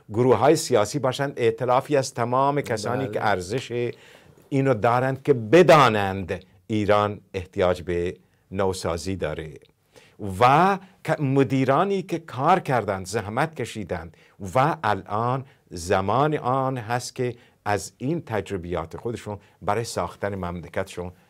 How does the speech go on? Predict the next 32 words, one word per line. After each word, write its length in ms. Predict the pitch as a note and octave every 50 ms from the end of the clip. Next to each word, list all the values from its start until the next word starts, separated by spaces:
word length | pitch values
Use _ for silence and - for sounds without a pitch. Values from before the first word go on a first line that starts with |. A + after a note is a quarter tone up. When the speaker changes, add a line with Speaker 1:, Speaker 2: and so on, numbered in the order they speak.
| - - _ _ - -
Speaker 1:
استفاده 240 | G#2+ G#2 - A#2+ A#2
Speaker 2:
استفاده. 340 | F#2 A2 G2 E2+ - G2
Speaker 1:
بکنن. 260 | F2+ E2 - - - B2+
Speaker 2:
امیدوارم 480 | C3+ C#3 A2+ A#2+ D3 D#3 D#3+ D#3+ D#3
دفعهٔ 360 | C3 C3 B2 A#2+ - D#3 D#3
دیگه 220 | C3+ B2 B2 C#3+ C#3
که 160 | C#3 - C3+
دکتر 260 | A#2 A#2+ A#2 - - B2
حسین 380 | A2+ A#2 A2 - - A#2+ A2+
بر 140 | A2 A#2 A#2
میاد 420 | A2 A2 A2+ A#2+ B2+ C#3+ D3 D3 - _ _ _ _ _ _ _ _ _ _ _ _ -
عملی 360 | A#2 A#2 A#2+ A#2+ A#2+ A#2+ A#2 G#2+
شدن 380 | - - A#2+ A2+ A#2 B2 C3+
این، 440 | C#3 B2 A2 B2 C3+ C3+ C3 C3 - _ _ _ - _ _ _ _ _ _ _ _ _ -
اه، 200 | A2 G#2+ A2 G#2
سه 300 | - - - - B2 A#2+
مورد 420 | A#2+ A#2 A2+ A2 B2 C#3 B2+ A#2
رو 100 | A#2 A2+
که 160 | A2 - -
ایشون 260 | G#2 - - A#2+ A2+
بهش 240 | G#2 A2 G#2 - -
اشاره 380 | A2 G#2 - - G#2 G#2 G#2 G2+
کرد 320 | F2 - A2+ A2+ A2 A2
ببینیم. 520 | A#2 A#2 A2+ G2 G#2 F#2+ F2+ E2+ D#2+ E2 _ _ _ - - _ _ _ _ -
وقتمون 360 | F#2 - - - A2+ A#2 A2+
تموم 320 | A2+ - G#2 G#2+ A2+ A#2+
شد 300 | A2 - - C3 A2+ F#2
ولی 340 | A2 A#2 A#2 A#2 A#2+ A2 - - - _ _ _ _ _
حرفا 400 | - G2+ A2 G#2+ - - B2 A#2
همچنان 520 | A2+ A2+ G#2 G2+ - A2+ A2 A2 A2 G#2+
باقی 300 | G2+ A2+ A2 G#2 F#2 G#2+
است. 220 | A2+ G2 - -